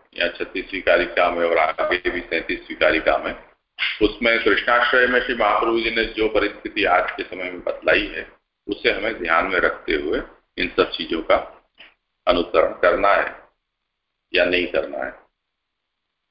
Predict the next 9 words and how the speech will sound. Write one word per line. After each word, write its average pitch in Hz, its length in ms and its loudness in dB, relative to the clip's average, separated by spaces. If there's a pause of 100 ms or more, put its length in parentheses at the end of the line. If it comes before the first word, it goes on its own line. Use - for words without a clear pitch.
तो 101 60 0
"जगन्नाथे 110 920 0
द्वारिकायाम 95 880 2
श्रीरंगे 98 680 -2 (720)
ब्रजमंडले 85 800 0 (460)
यत्र - 320 -2
पूजा 90 480 -2
प्रवाहस्या 85 720 0
तत्र - 420 -2